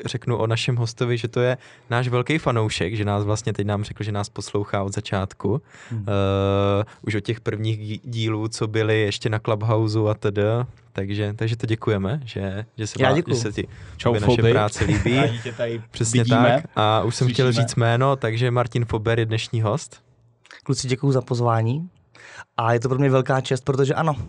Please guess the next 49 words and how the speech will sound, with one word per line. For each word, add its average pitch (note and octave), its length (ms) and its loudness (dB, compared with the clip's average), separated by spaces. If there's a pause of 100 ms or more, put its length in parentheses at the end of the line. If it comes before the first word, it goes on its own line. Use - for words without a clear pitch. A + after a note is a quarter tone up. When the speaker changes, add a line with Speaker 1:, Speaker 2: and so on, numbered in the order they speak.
(260)
Speaker 2:
jsem B2 180 -2
vaším B2 220 0
velkým B2+ 300 2
fanouškem B2+ 460 0
vlastně B2 260 -2
od A2+ 100 -4
počátku, A#2 540 -2
co A2 340 0
funguje A#2+ 400 0
váš A#2+ 200 2
pořad, A#2 280 -2
tak A2+ 120 -2
vás A#2 180 0
poslouchám. A#2+ 680 -2 (240)
Takže C3+ 220 2
jen C3+ 100 4
tak C3+ 160 2
dál C3+ 300 4
a B2+ 80 0
děkuju, A#2+ 380 2
že A#2+ 80 0
tady B2 140 0
můžu A#2 260 0
být A#2 120 -2
dneska A#2 280 -6
s - 100 -12
váma. A#2 340 -4
Speaker 1:
Mhm. A2 280 -6 (140)
Speaker 3:
My A2+ 120 0
taky B2+ 280 2
díky, A2+ 460 0 (140)
Speaker 1:
Já A2 60 0
Speaker 3:
že A2+ 60 2
Speaker 1:
bych - 80 0
Speaker 3:
jsi C3 60 4
Speaker 1:
ještě - 160 2
Speaker 3:
přišel. C#3 180 0 (160)
Speaker 1:
poděkoval B2 540 0
tady B2 240 0
T-Mobileu, A2+ 720 0 (160)
T-Mobile A2+ 460 2
Magenta A2+ 540 2
Experience A2 520 -2
Center, G#2+ 320 -2
že A2 120 -2
nám G#2 220 0
zase G#2+ 220 -8
poskytli - 500 -8
tady, G#2 320 0